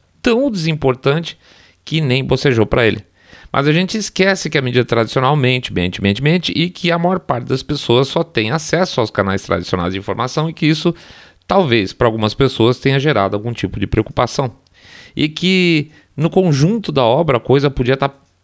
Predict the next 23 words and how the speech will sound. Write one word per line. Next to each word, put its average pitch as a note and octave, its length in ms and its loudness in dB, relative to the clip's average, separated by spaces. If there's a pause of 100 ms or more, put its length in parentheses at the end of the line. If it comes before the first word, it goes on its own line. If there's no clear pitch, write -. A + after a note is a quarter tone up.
(140)
parecendo B2 720 0
mais G#2+ 240 0
complicada G2+ 640 -4
do F#2 100 -6
que - 80 -16
realmente F#2+ 400 -8
tava. - 340 -8 (120)
Nunca E3+ 260 -4
esteve, - 320 -4
tá, G2+ 180 -2
gente? - 300 -8 (400)
Então D3+ 240 0
eu G3 140 4
acho F3 280 0
que - 80 -2
a F3+ 60 4
gente D#3+ 220 -4
pecou C3+ 340 2
aqui, B2 220 -2
apesar C3+ 420 0
da C#3+ 180 0
gente D3+ 280 -6
tá, B2 500 2